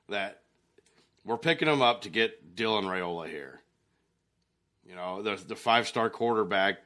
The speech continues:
Dominic Raiola's son, Don-, Donnie's nephew. Uh, I, I really hope to God that's not, there's no truth to that. Like, I hope that, it, it is all Twitter rumor, right? There's no,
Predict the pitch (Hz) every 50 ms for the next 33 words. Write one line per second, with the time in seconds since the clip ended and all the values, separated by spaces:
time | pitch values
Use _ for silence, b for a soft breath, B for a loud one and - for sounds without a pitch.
0 | _ _ _ _ _ _ _ _ _ - 101 110 117 120 117 117 117 - 113 113
1 | 113 113 110 113 113 107 98 - - - - - _ _ _ _ _ _ - -
2 | - 139 127 110 87 78 78 80 80 - _ _ _ _ _ _ _ _ _ _
3 | _ _ _ _ _ _ _ _ _ _ _ - 98 113 110 120 117 113 117 113
4 | 135 127 131 131 135 131 123 120 110 104 110 127 139 143 139 135 127 - - 90
5 | 78 76 80 87 - - _ _ _ _ _ _ _ _ _ _ _ _ _ -
6 | - 98 98 98 104 98 - _ _ _ _ _ _ _ _ _ _ _ _ -
7 | 202 240 185 147 160 180 175 165 160 160 160 147 190 233 214 156 127 101 92 123
8 | 120 - - 101 82 90 95 95 90 87 92 98 95 - - - 110 101 95 95
9 | 101 107 104 98 90 98 101 90 - - - 82 76 76 - - 69 69 67 76
10 | 101 110 131 160 170 139 139 135 131 143 160 180 190 175 196 202 208 196 175 180
11 | 160 135 127 120 107 95 - - - 120 113 101 101 95 87 87 85 82 85 87
12 | 90 101 110 113 107 101 135 131 120 113 107 101 98 90